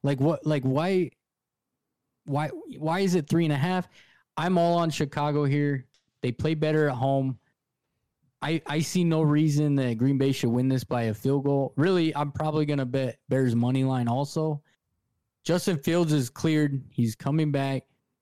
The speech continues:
He's gonna put up points, dude. The Packers defense hasn't been good. I, I don't have a, I don't have a lot of crazy stats on why this should be bet, but, like, I, this is one that stuck out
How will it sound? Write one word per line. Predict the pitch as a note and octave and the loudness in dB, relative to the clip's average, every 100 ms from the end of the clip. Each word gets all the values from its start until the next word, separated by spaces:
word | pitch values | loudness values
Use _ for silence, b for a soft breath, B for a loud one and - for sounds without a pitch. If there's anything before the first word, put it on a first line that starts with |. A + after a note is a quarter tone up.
| _ _ _ _ _ _ _ _ _ _ _ _ | _ _ _ _ _ _ _ _ _ _ _ _
He's | C#3 C#3+ | -6 -2
gonna | F#3+ F#3 | 0 0
put | F3+ | 0
up | F3+ - | 0 0
points, | F#3+ F3+ - | 0 0 0
dude. | D3+ | 0
The | C#3 | 0
Packers | D3+ D#3 E3+ B2 | -2 0 -2 0
defense | D3+ D3 D3 B2 | 0 0 -2 -2
hasn't | C3+ C#3 | -2 0
been | C3+ B2+ | 0 0
good. | A#2 A#2+ A#2 - _ _ _ _ _ _ _ _ _ _ | 2 2 -2 -8 _ _ _ _ _ _ _ _ _ _
I, | B2 A#2+ C3+ | -12 -8 -2
I | |
don't | C#3 D#3 | 0 2
have | D#3+ D#3 | 2 2
a, | D3 C#3+ | 0 -2
I | C#3+ | -2
don't | D3+ D#3+ F3+ | 0 0 -2
have | E3 | -2
a | D3 | 0
lot | C3+ D3 D#3 D3 | 0 0 0 0
of | A#2 b b b b _ | -2 b b b b _
crazy | - - E3 F3 D3+ C#3+ | -6 0 2 2 2 0
stats | - - D3 D#3 D3+ | 0 -4 -2 -2 0
on | C3+ | 0
why | C3 C#3 | 0 0
this | C#3 C3+ | 0 0
should | C3+ | -2
be | A#2+ | 0
bet, | G2+ B2 A#2+ A#2 | 0 0 -2 -2
but, | G#2+ - - | -4 -6 -10
like, | G2+ A#2+ | -10 -8
I, | B2 - _ - | -12 -14 _ -2
this | F3 G3 | 0 2
is | D3+ | 2
one | D#3+ D3 | 2 2
that | A2+ | -2
stuck | - C#3 C3+ | -2 -2 -2
out | B2+ A2+ | -2 -2